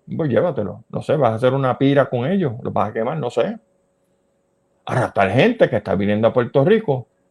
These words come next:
gente multimillonaria, que tú le llevas a alguien de la familia o le llevas a alguien o lo llevas a él, ponme dos millones de pesos y déjamelo en tal sitio,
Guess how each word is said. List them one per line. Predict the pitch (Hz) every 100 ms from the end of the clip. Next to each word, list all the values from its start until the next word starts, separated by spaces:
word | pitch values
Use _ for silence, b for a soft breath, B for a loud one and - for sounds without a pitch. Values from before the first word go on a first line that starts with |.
| -
gente | 110 117
multimillonaria, | 113 117 143 139 147 165 254 233 185 196 _ _ _ _ _ _ _ _ _ _ _ _ _ _ _ _ _ _
que | 113
tú | 107 107
le | 110 113
llevas | 120 127 123
a | 127
alguien | 131 131 131
de | 131
la | 131
familia | 143 135 175 196 175
o | 127
le | 107
llevas | 104 107
a | 104
alguien | 113 110 117 113 -
o | 110
lo | 98
llevas | 101 104 113
a | 123 147
él, | 226 294 _ _ _ _ _ _ _ _ _ - - B B
ponme | - 143 170 196
dos | 185 190
millones | 190 185 185 185
de | 185
pesos | 202 202 175
y |
déjamelo | 147 160 160
en | 156
tal | 156
sitio, | 143 143 139 147